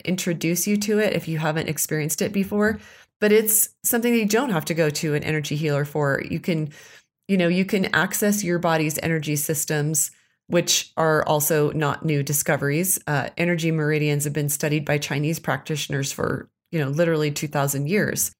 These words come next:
But what you're doing with tapping is that you are accessing those energy meridians and you're helping get energies unstuck. Some of the subtle energies in the body are the meridians, chi,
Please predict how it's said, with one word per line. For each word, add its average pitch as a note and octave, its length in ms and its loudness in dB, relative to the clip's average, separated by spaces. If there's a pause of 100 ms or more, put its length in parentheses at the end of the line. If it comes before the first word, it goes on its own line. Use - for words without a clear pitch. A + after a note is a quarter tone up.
(120)
But E3+ 300 0
what G3 220 0
you're G3+ 80 2
doing A3+ 340 2
with E3+ 120 0
tapping F3 480 -2
is D#3 200 -2
that - 180 0
you E3 400 0
are D#3+ 180 0
accessing E3+ 580 -2
those F#3 260 0
energy F3+ 320 0
meridians D3 640 -2 (440)
and F3+ 120 0
you're F3+ 120 2
helping F#3 520 2
get E3+ 300 2
energies D#3 640 -2 (340)
unstuck. - 720 -2 (720)
Some B3 220 0
of D#4+ 80 2
the D4+ 60 4
subtle G3 360 4
energies E3 460 0
in D3+ 120 0
the D3+ 60 -2
body C#3+ 560 0
are C#3 400 0
the C#3+ 140 -4
meridians, G3+ 800 2 (460)
chi, G3+ 560 2